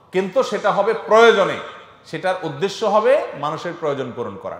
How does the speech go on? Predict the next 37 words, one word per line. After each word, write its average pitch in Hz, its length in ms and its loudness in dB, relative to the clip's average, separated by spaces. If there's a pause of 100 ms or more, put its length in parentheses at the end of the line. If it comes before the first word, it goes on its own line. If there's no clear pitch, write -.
ঢাকা 196 240 -4
শহরে 202 240 -6
যে 156 220 -8
পরিমাণ 147 320 -6
মানুষ, 143 400 -2 (1040)
যত 190 220 -2
ঘন 196 340 0
বসতি, 196 460 4 (1300)
রাস্তার 190 380 6
এই 190 160 4
পাড়ে 196 180 6
একটা 190 200 0
ওই 185 180 4
পাড়ে 180 140 4
একটা 175 200 -2
মসজিদ 170 340 -4
হলে 202 140 -2
দোনো 180 220 0
মসজিদেই 220 560 0
ভর্তি 185 360 -2
হওয়ার 185 220 6
মতো 185 240 -2
মানুষ 170 460 -2
আছে, 175 440 2
বসবাস 214 420 4
করে, - 220 -2 (400)
বিশাল 202 440 2
বড় 190 200 4
বড় 190 100 2
apartment, 180 500 0
পুরো 185 120 -4
অ্যাপার্টমেন্টে 190 460 0
মানুষের 196 360 -4
জন্য 233 220 4
একটা 202 200 -2
মসজিদ 196 360 -6
ছোটখাটো 170 460 -2